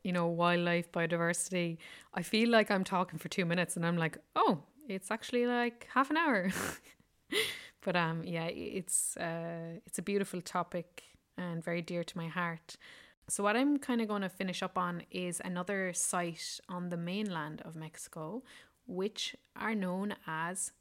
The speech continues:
cenotes. So the cenotes are basically, like, these sunken holes in the ground, and they're, like, this unique earthly phenomena. There's about, like, six thousand of 'em on the Yucatan coast, or, you know, uh, if you picture kind of the right-hand side of Mexico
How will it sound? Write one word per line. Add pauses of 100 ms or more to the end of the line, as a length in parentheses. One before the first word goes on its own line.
(100)
cenotes. (380)
So
the
cenotes
are
basically,
like,
these
sunken
holes
in
the
ground, (480)
and
they're,
like,
this
unique (100)
earthly
phenomena. (120)
There's
about,
like,
six
thousand
of
'em
on
the
Yucatan
coast,
or,
you
know, (680)
uh,
if
you
picture
kind
of
the
right-hand
side
of
Mexico